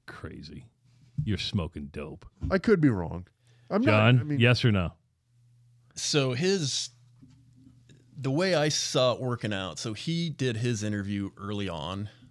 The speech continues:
Speaker 3: with Rhule, and then Rhule told him, "I got more guys to interview." And then later in that,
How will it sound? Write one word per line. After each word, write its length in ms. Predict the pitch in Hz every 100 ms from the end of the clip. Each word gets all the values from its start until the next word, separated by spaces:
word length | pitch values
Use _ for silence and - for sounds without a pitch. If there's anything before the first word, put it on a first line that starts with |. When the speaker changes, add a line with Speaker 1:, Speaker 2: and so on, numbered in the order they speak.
| _
Speaker 3:
with 200 | 101 95
Rhule, 460 | 95 98 98 113 113 _ _ _ -
and 180 | 107 104
then 360 | 104 104 98 92
Rhule 240 | 107 107
told 240 | 90 101 98
him, 100 | 90
"I 80 | 90
got 180 | 90
more 140 | 76 82
guys 260 | 82 82 -
to 80 | 69
interview." 380 | 73 65 50 64 _ _ _ _ -
And 180 | 95
then 480 | 98 92 95 90 87 - _ _ _ -
later 240 | 98 92
in 80 | 90
that, 180 | 85